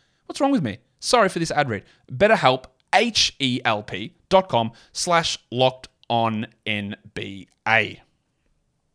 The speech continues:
Today's episode is also brought to you by FanDuel Sportsbook, the N F L playoffs. We are one week deep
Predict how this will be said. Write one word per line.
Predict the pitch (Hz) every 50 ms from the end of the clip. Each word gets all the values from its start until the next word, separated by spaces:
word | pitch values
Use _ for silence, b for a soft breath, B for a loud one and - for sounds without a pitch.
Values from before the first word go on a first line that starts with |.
| _ _ _ _ _ _ _ b b b b b b b b b b b b b b b
Today's | - 151 156 151 139 - -
episode | 156 151 156 - 156 147 147
is | 147 139 147 - _
also | 170 196 185 - 160 139 143 -
brought | - 110 120 127 131 -
to | - 127
you | 120
by | 110 113 110 117 113 120 123
FanDuel | - - - 120 120 120 120 120 120 123 - - 120 - 117 110 110 113 110
Sportsbook, | - - - - - 110 113 120 120 - - 107 -
the | - 120 - -
N | 117 117
F | 120 120 - -
L | 113 113 110
playoffs. | 107 - - - 110 113 123 127 107 - - - - - -
We | 104 110 117 117
are | 113 113 110 110 110 110 107
one | 107 113 120 120
week | 117 120 117 -
deep | 120 120 120 123